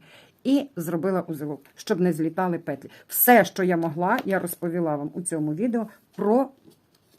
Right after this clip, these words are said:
гачки для тунійського в'язання. Звісно, ось такі коротенькі, металеві, вони найкращі,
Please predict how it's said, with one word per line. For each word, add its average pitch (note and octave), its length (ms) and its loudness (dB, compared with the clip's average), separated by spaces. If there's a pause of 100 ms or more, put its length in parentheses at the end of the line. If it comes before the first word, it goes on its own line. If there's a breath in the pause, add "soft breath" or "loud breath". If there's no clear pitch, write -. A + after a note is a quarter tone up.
(240)
гачки F3 580 -4
для E3+ 320 -2
тунійського E3+ 640 -4
в'язання. D3 480 -8 (460 soft breath)
Звісно, F3+ 520 -2
ось F3+ 160 -2
такі F3 340 -4 (120)
коротенькі, F3 720 -4
металеві, E3+ 600 -2
вони E3+ 360 -4 (240 loud breath)
найкращі, F3 760 -2